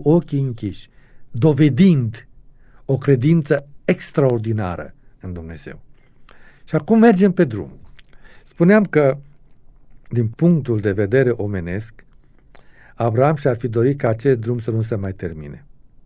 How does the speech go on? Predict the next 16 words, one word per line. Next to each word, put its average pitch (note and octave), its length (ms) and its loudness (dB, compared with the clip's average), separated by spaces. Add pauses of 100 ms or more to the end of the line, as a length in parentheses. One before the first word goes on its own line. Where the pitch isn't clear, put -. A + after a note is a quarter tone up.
(1800)
Pentru A2+ 300 -2
că A#2+ 120 -2
la A2+ 140 0
capătul B2 520 -2
lui C3 200 0
era A#2 360 0
o G#2 100 -4
jertfă G#2 580 -4 (640)
imposibilă. F#2 840 -12 (760)
Și - 100 -8
după C#3+ 220 2
trei G#3 320 2
zile, A2+ 600 -2 (1400)
Abraham C3+ 500 0
observă A#2 540 -2
semnul. D2 600 -10